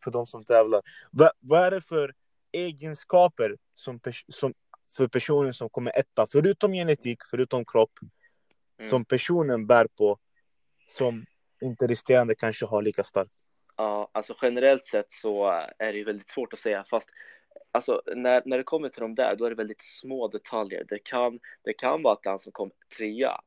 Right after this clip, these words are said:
Speaker 2: eh, jobbade mycket hårdare än han som kom etta. Men det som avgör i de stunderna, det är också väldigt mycket, eh,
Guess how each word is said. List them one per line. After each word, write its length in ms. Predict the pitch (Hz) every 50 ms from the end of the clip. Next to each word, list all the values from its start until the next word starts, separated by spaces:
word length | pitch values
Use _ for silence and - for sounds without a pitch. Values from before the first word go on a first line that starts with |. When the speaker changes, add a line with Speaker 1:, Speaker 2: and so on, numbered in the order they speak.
| _ _ -
Speaker 2:
eh, 140 | 101 104 104
jobbade 480 | 107 110 117 110 107 123 117 107 107
mycket 380 | 107 113 117 113 _ - - 120
hårdare 460 | - 120 113 110 107 123 127 113 98
än 100 | 90 92 -
han 120 | 104 95
som 120 | _ 110
kom 160 | _ - 107 -
etta. 400 | - _ _ _ - - - - - - - - _ -
Men 120 | 110 110
det 100 | 117 110
som 160 | - 131 127
avgör 340 | 127 131 131 131 151 160 156
i 60 | 127
de 220 | 120 135 131 127 _
stunderna, 480 | _ - - 113 113 123 127 123 107
det 80 | 101 113
är 60 | 120
också 240 | 139 131 - - 110
väldigt 220 | 107 104 - -
mycket, 420 | 107 101 _ - - 113 104 95 _ _ _ _ _ - - - _ - -
eh, 360 | - 90 90 87 87 82